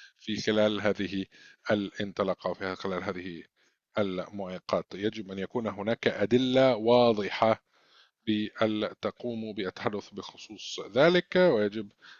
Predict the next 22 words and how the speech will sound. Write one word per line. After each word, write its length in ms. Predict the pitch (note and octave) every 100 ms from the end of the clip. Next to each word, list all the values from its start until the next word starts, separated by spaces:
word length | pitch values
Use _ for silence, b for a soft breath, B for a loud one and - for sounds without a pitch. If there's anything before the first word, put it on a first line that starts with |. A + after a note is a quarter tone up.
| _ A#2+
أن 260 | A2+ G2+ -
تقوموا 400 | G#2+ - A#2+ G#2
بالتحدث 680 | G#2 - - G#2 G2+ -
بخصوص 600 | G2 F#2 - F#2+ G#2 F#2+
هذه 320 | G#2 F#2+ G2+ F#2+ B B - A2+
البعثات 1000 | A2+ G#2 G2+ - A2 F#2+ F2+ - G2+ - - G2+ - G#2+
للنساء 720 | G#2 G2 F#2+ F#2 - G2+ F#2+
المختلفة. 560 | F2+ - F2+ F2 G2
أنا 100 | A2+
الآن 200 | A2+ C3
سوف 220 | C3+ B2+ G#2+
أتحدث 580 | - A#2+ A2+ - G#2+ G2+ B B B -
على 240 | A2 A2
وحدة 380 | G#2 A2 B2 G#2+ -
النوع 460 | A2+ G2 G2 G2+ F2
الاجتماعي 460 | F#2+ - G#2 G2
القوية 440 | F2 - F#2+ A#2 D3
التابعة 460 | - B2 C3+ B2+
لصندوق 500 | A2+ G2 G#2 G2 G#2+
التمكين 360 | G#2+ G#2 G2 G#2+
الاقتصادي. 760 | G2 - F#2+ - F#2 G#2+ E3 - _ _ _ _ _ _ _ _ _ _ _ _ _ _ _ - b b b b _
هي 380 | D3 C#3+ C#3 B2+